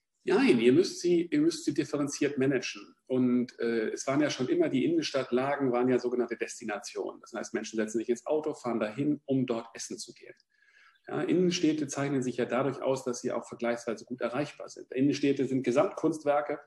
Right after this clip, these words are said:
die irgendwie attraktive Destinationen sein müssen. Deswegen beispielsweise war es so ein Unfug, dass man gesagt hat von der Politik, wir öffnen den Handel, aber die Gastronomie nicht.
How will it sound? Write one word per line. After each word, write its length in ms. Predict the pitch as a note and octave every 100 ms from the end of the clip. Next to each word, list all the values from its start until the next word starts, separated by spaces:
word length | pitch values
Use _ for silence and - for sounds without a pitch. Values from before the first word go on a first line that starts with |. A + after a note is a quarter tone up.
| _ _ _ - -
die 100 | D3
irgendwie 380 | E3 D3+ C3 D3
attraktive 580 | D#3 - D3+ - D#3 C#3
Destinationen 720 | C#3+ A#2 B2+ A#2+ - C3+ C3
sein 280 | A#2 C3+ D3
müssen. 360 | C3+ C3+ B2+ - - -
Deswegen 300 | - A#2+ A#2+
beispielsweise 520 | A#2+ A#2 A#2+ A#2+ A#2
war 120 | B2
es 80 | -
so 60 | E3+
ein 60 |
Unfug, 420 | F3 G#3 G#3+ E3
dass 140 | D3+ C#3
man 140 | C#3+
gesagt 260 | C3+ D3 D3+
hat 80 | C#3
von 80 |
der 80 | C3+
Politik, 480 | C3 C3 C3 D3 C#3+ - -
wir 120 | -
öffnen 320 | B2+ C#3+ D3+
den 240 | C3+ B2+ C3
Handel, 300 | F3+ G3 F3
aber 100 | D3+
die 100 | D3
Gastronomie 680 | D3+ - D3+ C#3+ D#3 G3
nicht. 300 | D3 - -